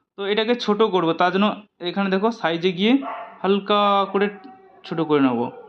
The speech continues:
ঠিক আছে? এবার একটু হালকা বাড়িয়ে নিই। তো এরকম করে তোমরা ছোট বড় তোমাদের মতো করে নেবে, নিয়ে অ্যাডজাস্টমেন্ট করে নেবে। যেহেতু এখানে জায়গা রয়েছে, তো এটাকে আরেকটু বড় করে নিই। তো এখান থেকে গিয়ে এটাকে একটু অফ করে নিলাম। তো এটাকে একটু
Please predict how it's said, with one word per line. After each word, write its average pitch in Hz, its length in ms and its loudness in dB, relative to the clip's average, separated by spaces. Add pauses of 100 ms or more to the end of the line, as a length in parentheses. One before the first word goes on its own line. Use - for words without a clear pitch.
(120)
ঠিক 233 100 -2
আছে? 190 180 2 (140)
এবার 175 160 0
একটু 180 120 -2
হালকা 175 280 0
বাড়িয়ে 160 300 0
নিই। 226 260 0 (400)
তো 185 60 -4
এরকম 226 280 2
করে 247 160 4
তোমরা 240 220 4
ছোট 214 260 0
বড় 226 240 4
তোমাদের 208 340 2
মতো 208 220 2
করে 180 240 0
নেবে, 196 220 2 (800)
নিয়ে 196 200 -8
অ্যাডজাস্টমেন্ট 196 600 0
করে 160 160 2
নেবে। 123 280 2 (540)
যেহেতু 185 240 -2
এখানে 220 240 2
জায়গা 190 400 0
রয়েছে, 208 340 2
তো 196 120 0
এটাকে 190 200 0
আরেকটু 185 260 -2
বড় 170 260 0
করে 190 180 0
নিই। 240 280 2 (640)
তো 170 80 -10 (180)
এখান 175 260 -4
থেকে 180 220 -2
গিয়ে 180 280 2 (1120)
এটাকে 156 280 -16
একটু 160 180 -12
অফ 147 100 -4
করে 165 180 -2
নিলাম। 185 220 0 (500)
তো - 80 -20
এটাকে 180 200 -4
একটু 190 180 -2